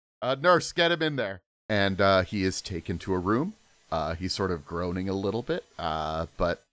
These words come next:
he, uh, he says he's gonna, you know, take a look at him. And he says,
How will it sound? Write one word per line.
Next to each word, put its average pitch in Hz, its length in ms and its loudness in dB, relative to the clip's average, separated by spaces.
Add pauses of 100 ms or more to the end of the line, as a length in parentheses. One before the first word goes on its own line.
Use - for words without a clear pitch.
(100)
he, 98 640 -8
uh, 90 220 -6
he 98 140 -14
says 95 280 -4
he's 98 240 -10
gonna, 98 380 -2
you 117 80 -2
know, 92 180 -6
take 127 200 -2
a 127 40 0
look 147 200 -2
at - 60 -10
him. - 120 -20 (720)
And 92 200 -6
he 90 100 -6
says, - 280 -10